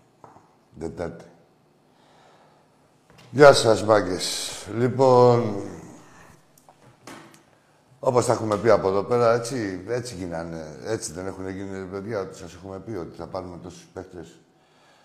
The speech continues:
Ότι, ότι, ότι, ότι έχουμε αργήσει, αλλά θα γίνουν οι κινήσεις, ότι η ομάδα θα στελεχωθεί.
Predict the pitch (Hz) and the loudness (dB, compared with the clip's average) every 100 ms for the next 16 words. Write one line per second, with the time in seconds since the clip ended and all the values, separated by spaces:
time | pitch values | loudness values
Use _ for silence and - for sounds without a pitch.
0 | _ _ _ 92 95 - 80 90 - 78 | _ _ _ -12 -12 -12 -10 -12 -12 -12
1 | 90 98 87 87 82 82 80 85 85 82 | -10 -10 -12 -12 -12 -14 -16 -14 -12 -12
2 | 80 80 78 76 78 78 _ _ _ _ | -12 -14 -14 -18 -20 -20 _ _ _ _
3 | _ _ _ _ 80 - 90 78 76 107 | _ _ _ _ -20 -14 -10 -10 -10 -10
4 | - 101 98 95 - _ _ _ _ _ | -10 -12 -14 -16 -20 _ _ _ _ _
5 | _ _ _ _ _ - 104 87 95 92 | _ _ _ _ _ -10 -8 -6 -6 -8
6 | 98 95 90 80 98 123 120 104 - - | -10 -10 -12 -12 -10 -10 -10 -12 -14 -20
7 | _ _ _ _ _ _ _ _ _ _ | _ _ _ _ _ _ _ _ _ _
8 | _ _ _ _ _ _ _ _ _ _ | _ _ _ _ _ _ _ _ _ _
9 | _ _ _ _ _ _ _ _ _ _ | _ _ _ _ _ _ _ _ _ _
10 | - 85 98 95 104 101 92 92 90 87 | -20 -8 -6 -2 -2 -2 -4 -8 -10 -10
11 | 85 78 117 123 117 | -10 -10 -8 -8 -10